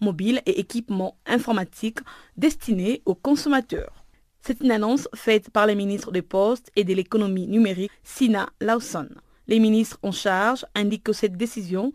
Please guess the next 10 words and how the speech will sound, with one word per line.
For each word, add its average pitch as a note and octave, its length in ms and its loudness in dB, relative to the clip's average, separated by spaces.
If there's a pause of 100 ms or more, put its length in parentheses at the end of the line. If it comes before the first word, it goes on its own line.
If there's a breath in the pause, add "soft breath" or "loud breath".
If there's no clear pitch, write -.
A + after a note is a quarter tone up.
(160 soft breath)
vise F#3+ 340 -6
à F#3 140 0
soutenir G#3+ 600 -2
les A#3 120 2
réformes A3+ 600 2
destinées A3 680 -2 (100)
à G#3+ 80 2
régler G#3+ 320 0
les G3+ 140 4
problèmes G3 500 0